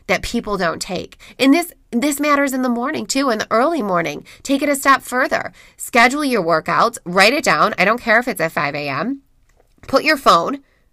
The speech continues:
across the room, so you have to get out of bed because that's a decision that you're making that is going to set your self, future self up for success. It's not willpower anymore that's gonna require you to not hit snooze. You have to get out of bed to turn off that alarm clock. And what's gonna happen when you're out of bed?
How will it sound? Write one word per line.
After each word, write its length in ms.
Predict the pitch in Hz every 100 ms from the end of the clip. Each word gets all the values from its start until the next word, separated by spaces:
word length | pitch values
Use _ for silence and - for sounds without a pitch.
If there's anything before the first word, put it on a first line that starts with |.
| _ -
across 440 | 196 - 226 -
the 160 | - 165
room, 280 | 135 165 214
so 120 | 247
you 100 | 214
have 300 | 190 294 -
to 80 | -
get 100 | 160
out 160 | 151
of 60 | 156
bed 280 | - 143 208
because 240 | 196 214
that's 220 | 190 202
a 60 | 240
decision 460 | 226 - 214 214
that 120 | 196 175
you're 100 | 180
making 560 | 185 311 208 175 233 - - -
that 140 | - 208
is 120 | 170
going 360 | 190 240 311
to 120 | 196 185
set 200 | - 143
your 100 | 160
self, 300 | - 160 -
future 340 | - 190 165
self 240 | 170 151
up 140 | 151 127
for 100 | 151
success. 420 | 151 139 143 170
It's 160 | 196 185
not 320 | 196 226 -
willpower 680 | 180 262 392 - 175 165 160
anymore 560 | 160 180 175 175 170 - - -
that's 160 | 196
gonna 160 | 208 185
require 500 | 180 170 202 220 196
you 240 | 180 175
to 140 | 180 175
not 240 | 165 160
hit 240 | 190 170
snooze. 480 | - 214 302 240 180 - - -
You 320 | 156 277 392
have 180 | 262 196
to 140 | 202
get 120 | 220
out 180 | 190 190
of 60 | 185
bed 280 | 185 196 - - -
to 100 | 262
turn 220 | 254 277
off 140 | 269
that 120 | 240 220
alarm 320 | 220 381 392
clock. 260 | - 175
And 140 | 220 233
what's 240 | 262 277
gonna 140 | 262 269
happen 360 | 254 262 226
when 120 | 208
you're 100 | 208
out 140 | 202 185
of 40 |
bed? 360 | - 415 -